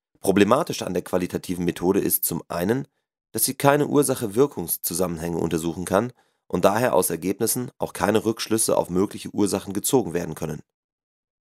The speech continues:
Des Weiteren ist sie sehr anfällig für subjektive Verzerrungen, sowohl der befragten Person als auch des Forschers. Und darüber hinaus liefert sie keine quantifizierbaren und objektiv vergleichbaren Ergebnisse. Daher wird die qualitative Methode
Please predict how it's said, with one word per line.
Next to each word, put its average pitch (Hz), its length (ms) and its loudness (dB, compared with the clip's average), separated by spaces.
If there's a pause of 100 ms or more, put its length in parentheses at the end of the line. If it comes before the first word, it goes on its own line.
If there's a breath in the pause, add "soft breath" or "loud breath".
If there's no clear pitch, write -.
Des - 140 2
Weiteren 92 340 0
ist - 140 0
sie 92 80 -4
sehr 95 200 4
anfällig 107 480 0
für 92 160 -2
subjektive 104 540 -4
Verzerrungen, 85 640 0 (680)
sowohl 127 220 6
der 127 100 0
befragten 104 500 -4
Person 110 380 2 (140)
als 92 240 -2
auch - 100 0
des 123 140 -2
Forschers. - 500 0 (320)
Und 85 140 -6
darüber 82 240 2
hinaus 104 440 4 (260 soft breath)
liefert 113 240 0
sie 110 100 -6
keine 131 320 0
quantifizierbaren 113 1120 0
und - 220 -6
objektiv 101 540 -4
vergleichbaren 95 680 0
Ergebnisse. - 680 -4 (1080)
Daher 87 400 4
wird 85 140 -6
die 80 220 -8
qualitative 95 600 -4
Methode 82 460 -2